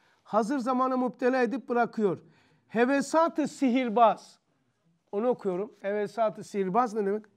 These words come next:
Hevesat da insanı sihirliyor. Soru soruyorum kendime. Niye sihirliyor? Sihrin sonucu nasıl oluyor?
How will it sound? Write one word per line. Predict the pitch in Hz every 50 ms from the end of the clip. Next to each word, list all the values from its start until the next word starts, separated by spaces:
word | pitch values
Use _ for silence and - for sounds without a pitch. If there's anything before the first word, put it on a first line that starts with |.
| _ _ _ _ _ _ _ _ _ _ _ _ _ _
Hevesat | _ - 185 220 240 262 262 254 - - 294 311 311 311 -
da | - 233 202 190 - -
insanı | 214 226 240 226 - - 247 240 254 240
sihirliyor. | - - - 240 214 208 220 214 208 220 233 240 233 220 180 139 - - _ _ _ _ _ _ _ _ _ _ _ _ _ _ _ -
Soru | 156 - - 240 262 302
soruyorum | - - 285 277 262 254 240 226 220 214 190
kendime. | - 214 202 196 196 190 185 165 143 - - _ _ _ _ _ _
Niye | 160 190 240 285 302
sihirliyor? | - - - 226 220 202 185 180 190 190 208 226 240 - - _ _ _ _ _ _ _ _ _ _ _
Sihrin | _ - - - - - 294 311 311 285 254 254 226 202 180 175 - - _
sonucu | - - - - - - - 240 254 262 262 254 247 190 165 277 285 254 226 - -
nasıl | 202 202 226 269 294 294 - - 262 247 226 -
oluyor? | 208 214 208 196 190 196 190 175 165 151 -